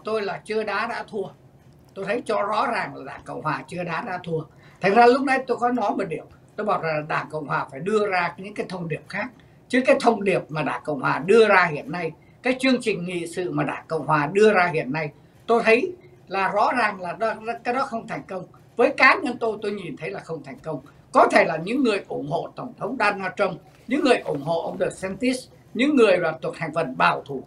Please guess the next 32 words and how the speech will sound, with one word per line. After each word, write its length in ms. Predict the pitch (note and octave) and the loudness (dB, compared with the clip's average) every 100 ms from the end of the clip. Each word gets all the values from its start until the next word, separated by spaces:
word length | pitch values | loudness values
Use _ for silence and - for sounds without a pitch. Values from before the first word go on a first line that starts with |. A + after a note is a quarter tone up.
| - | -2
cứng 180 | A#3+ C#4 | 2 4
rắn, 300 | G#3+ B3+ - | 4 2 -4
tôi 100 | G#3 | -2
không 140 | F#3+ G3 | 0 2
dám 240 | G3+ C4 | 2 0
vội 180 | F#3+ C3 | -2 -2
vã 220 | D#3+ G3 | -4 -4
nói 160 | G3+ A3+ | -2 0
là 100 | F3+ | -2
bảo 220 | C#3+ - - | -4 -8 -10
thủ 120 | C3+ - | -14 -14
cực 200 | D3+ F3+ | -14 -2
đoan, 180 | F#3 F3 - - - | -2 -2 -10 -20 -6
nhưng 140 | G#3+ | 2
mà 120 | A3+ F#3+ | 4 4
bảo 280 | F3+ C#3+ - | 2 -2 -8
thủ 100 | C3 - | -16 -6
cứng 180 | G#3+ B3 | -4 -2
rắn, 240 | G3+ B3+ - - | -4 -6 -14 -8
họ 160 | F#3 G3+ | -4 -2
bảo 200 | - - | -4 -2
đó, 200 | F3+ F3 D3 | -2 -2 -4
đó 240 | G3 A#3 D#4+ | 4 4 4
là 140 | G#3 | 0
cái 140 | - B3+ | -2 -2
mục 220 | G3+ - | -2 -6
tiêu 200 | A3 G#3 - - - | -6 -6 -8 -16 -16
để 120 | D#3 | -12
mà 180 | D#3 E3 | -6 -6
đưa 360 | G3+ A#3+ B3 A#3 | -2 4 4 4
nước 220 | C4+ | 2
Mỹ 120 | B3+ | 0